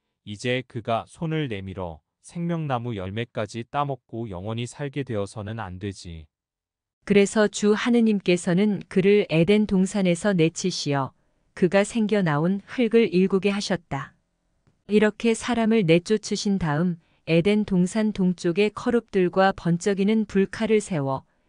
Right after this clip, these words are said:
Speaker 2: 생명나무에 이르는 길을 지키게 하셨다.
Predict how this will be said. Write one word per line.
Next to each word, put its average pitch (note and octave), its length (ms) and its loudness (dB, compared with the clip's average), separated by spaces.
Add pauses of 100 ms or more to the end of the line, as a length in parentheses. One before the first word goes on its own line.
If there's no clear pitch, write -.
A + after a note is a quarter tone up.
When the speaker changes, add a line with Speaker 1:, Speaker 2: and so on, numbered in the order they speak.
(120)
Speaker 2:
생명나무에 G#3+ 920 0
이르는 F#3+ 420 0
길을 F#3 300 0
지키게 G3 480 -4
하셨다. F3+ 640 -8